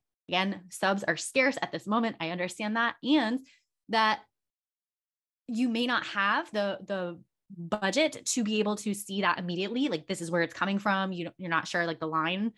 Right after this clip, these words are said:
I'm hoping to get people on the podcast in the future that talk about how they creatively do this, but it is possible. And there are many districts and schools who are doing this work. So think about how you might be able to allocate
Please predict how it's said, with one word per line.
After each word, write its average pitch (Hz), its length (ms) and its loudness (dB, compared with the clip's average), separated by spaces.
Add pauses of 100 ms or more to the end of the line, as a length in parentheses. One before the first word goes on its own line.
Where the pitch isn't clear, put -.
(380)
I'm 226 120 4
hoping 240 300 4
to 262 40 4
get 233 120 -2
people 214 220 -2
on 196 100 2
the 190 60 -4
podcast 180 400 -2
in 196 40 -8
the 190 60 -6
future 185 280 -2
that 202 120 0
talk 180 200 0
about - 120 -2
how 196 140 -2
they 175 120 0
creatively 165 480 -2
do 170 160 -2
this, 302 220 2
but 202 120 0
it 190 160 -4
is 226 160 -2
possible. 269 400 -2
And 226 80 4
there 190 80 2
are 170 60 2
many 190 500 -2
districts 226 540 -6
and 196 180 -2
schools 185 560 0 (460)
who - 100 -6
are 175 180 4
doing 170 220 -4
this 160 200 -4
work. - 260 -2 (420)
So 262 100 0
think 285 240 2
about 466 160 2
how 285 100 2
you 269 120 6
might 220 140 2
be 220 100 -2
able 202 160 0
to - 180 -2
allocate 196 440 0